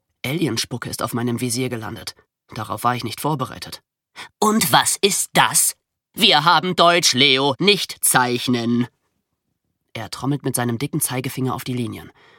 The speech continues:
Dann reißt er mir das Deutschheft unter den Händen weg, starrt auf meine Verschönerungsbildchen am Rand und schüttelt den Kopf.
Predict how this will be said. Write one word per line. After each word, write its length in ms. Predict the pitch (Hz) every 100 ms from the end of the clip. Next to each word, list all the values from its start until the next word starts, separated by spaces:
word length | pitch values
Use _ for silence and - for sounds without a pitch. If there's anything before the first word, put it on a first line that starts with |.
| _ _ _
Dann 180 | - 123
reißt 260 | 113 131
er 80 | 123
mir 80 | 127
das 180 | 113 -
Deutschheft 460 | 117 139 - -
unter 180 | - 120
den 140 | 117 110
Händen 340 | 131 156 156
weg, 200 | 156 - _ -
starrt 360 | - - 151
auf 140 | - 127
meine 220 | 123 123
Verschönerungsbildchen 960 | 123 117 139 151 143 151 - 147 151 113
am 140 | 117
Rand 300 | 117 147 170
und 200 | 143 135
schüttelt 320 | - 120 110
den 160 | 110 104
Kopf. 320 | - _ -